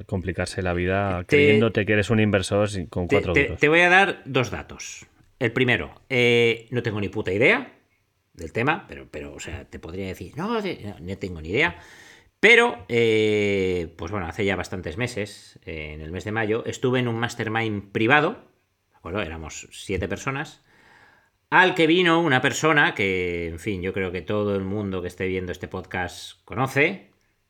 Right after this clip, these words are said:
Speaker 2: que es un tío así muy, es un tío muy grande, que va con mascarilla, y, en fin, yo creo que todos lo conocen. Nada, éramos un grupito ahí de siete personas.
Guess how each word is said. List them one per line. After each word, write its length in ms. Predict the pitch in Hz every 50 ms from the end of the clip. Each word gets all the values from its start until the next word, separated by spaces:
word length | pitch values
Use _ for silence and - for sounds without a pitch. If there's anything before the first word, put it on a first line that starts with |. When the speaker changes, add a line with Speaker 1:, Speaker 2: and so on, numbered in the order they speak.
| _ _
Speaker 2:
que 120 | - - -
es 400 | - - - - - - - _
un 240 | - - 78 76 73
tío 240 | 73 82 82 78 76
así 240 | 73 - 92 85 78
muy, 500 | 78 80 80 78 78 78 80 76 71 69 - _ _ -
es 280 | 80 - - - _
un 60 | - 71
tío 140 | - 69 67
muy 100 | 69 69
grande, 360 | 87 127 160 156 135 117 110
que 80 | 95 87
va 100 | 90 85
con 120 | 85 80
mascarilla, 840 | 80 80 - - 87 117 170 185 151 120 113 110 107 107 107 - - - - - - _ _ _ _ _ _ _ _ _ _ _ _ _ _
y, 640 | _ - - 117 110 110 107 104 104 104 101 101 98 98
en 80 | 90 -
fin, 200 | - 117 107 95
yo 100 | 95 95
creo 140 | 110 104
que 80 | 101 98
todos 160 | - 104 98
lo 100 | 95 90
conocen. 260 | - 120 151 147 139 131
Nada, 120 | 143 135
éramos 260 | 113 117 127 139 120
un 100 | 127 131
grupito 280 | 120 117 - 131 123 113
ahí 80 | 117 127
de 80 | 123
siete 220 | 110 - 98 107 90
personas. 560 | - - - 101 87 73 71 - - -